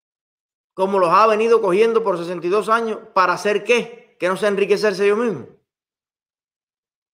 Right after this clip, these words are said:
Entonces, fijémonos en ese ejemplo, porque Estados Unidos no es que sea el que más presiona a Nicaragua, ni mucho menos.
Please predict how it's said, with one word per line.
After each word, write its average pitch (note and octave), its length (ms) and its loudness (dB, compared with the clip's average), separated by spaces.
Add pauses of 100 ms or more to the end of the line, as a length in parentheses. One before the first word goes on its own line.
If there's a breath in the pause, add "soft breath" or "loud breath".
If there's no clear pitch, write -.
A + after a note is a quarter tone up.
(1040)
Entonces, F3+ 300 -6 (580)
fijémonos F#3+ 560 0
en F#3 120 -4
ese F#3+ 220 -4
ejemplo, D#3+ 380 -6 (960)
porque C#3+ 240 -2
Estados F3 320 2
Unidos F#3+ 400 0
no F3 200 -2
es F#3+ 100 -2
que F3+ 140 -4
sea G3 320 2
el F3 80 2
que D#3+ 140 -2
más F3+ 1080 2 (380)
presiona F#3 560 0
a F3 60 0
Nicaragua, A#3+ 800 0 (800)
ni D3+ 120 -6
mucho E3 260 -2
menos. B3+ 360 -2